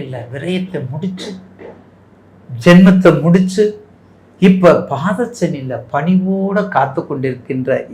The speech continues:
என் நேயர் பெருமக்களுக்கு மீண்டும் சொல்கின்றேன், உங்க தசாபுத்தியை பார்த்துக்கங்க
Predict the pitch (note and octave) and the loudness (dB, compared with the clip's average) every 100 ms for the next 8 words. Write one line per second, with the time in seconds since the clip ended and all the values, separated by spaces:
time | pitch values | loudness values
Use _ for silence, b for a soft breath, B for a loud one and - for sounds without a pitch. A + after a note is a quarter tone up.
0 | A#2+ A2+ A2+ A#2+ A#2 B2 - - - - | -6 -6 -6 -6 -6 -10 -14 -18 -20 -20
1 | _ - _ _ _ _ _ _ _ _ | _ -20 _ _ _ _ _ _ _ _
2 | C3 D#3+ E3+ D#3 D#3 - C#3 B2 B2+ A2+ | -6 -2 -2 -4 -10 -12 -12 -12 -16 -16
3 | A#2 - B B E3 D#3 C#3 C3 C3+ F#3 | -16 -18 B B -2 2 2 0 -4 -4
4 | F3+ - - B2 - A2 - - - - | -6 -8 -12 -12 -8 -10 -10 -20 -20 -20